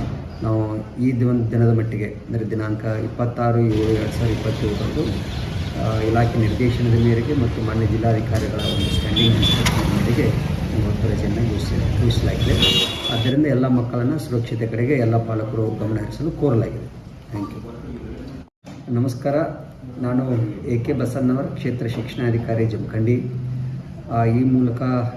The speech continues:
ನಮ್ಮ ಎಲ್ಲ ಪ್ರಾಥಮಿಕ ಪ್ರೌಢಶಾಲಾ ಮುಖ್ಯೋಪಾಧ್ಯಾಯರಿಗೆ ಹಾಗೂ ಸಾರ್ವಜನಿಕರಿಗೆ ಮತ್ತು ವಿಶೇಷವಾಗಿ ಪಾಲಕರ ಗಮನಕ್ಕೆ ತರಬಯಸುವುದೇನೆಂದರೆ,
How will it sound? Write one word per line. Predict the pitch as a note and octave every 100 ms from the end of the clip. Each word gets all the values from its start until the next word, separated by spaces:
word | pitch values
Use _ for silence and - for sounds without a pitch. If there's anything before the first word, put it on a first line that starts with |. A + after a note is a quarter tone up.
| - - - - - - - -
ನಮ್ಮ | A2 G#2+
ಎಲ್ಲ | G#2+ A2
ಪ್ರಾಥಮಿಕ | A2 A#2 A2+ - A#2 A#2 G#2+
ಪ್ರೌಢಶಾಲಾ | A2 G#2+ - A2
ಮುಖ್ಯೋಪಾಧ್ಯಾಯರಿಗೆ | G#2+ G#2 A#2 A2 A2+ G2 G#2+ G#2+ G#2+
ಹಾಗೂ | A2+ G2+ G#2 G2+ - - - - -
ಸಾರ್ವಜನಿಕರಿಗೆ | G#2+ A2 A2+ A2 G#2+ - G#2 A#2+
ಮತ್ತು | B2+ - - - - -
ವಿಶೇಷವಾಗಿ | A2 A2+ A2 A2 G#2
ಪಾಲಕರ | - G2+ A2 - A2 G#2 G2+
ಗಮನಕ್ಕೆ | G#2 G#2+ G#2
ತರಬಯಸುವುದೇನೆಂದರೆ, | A2+ A2+ G#2+ G#2 - G#2 G2 F#2+ G#2 C3 - -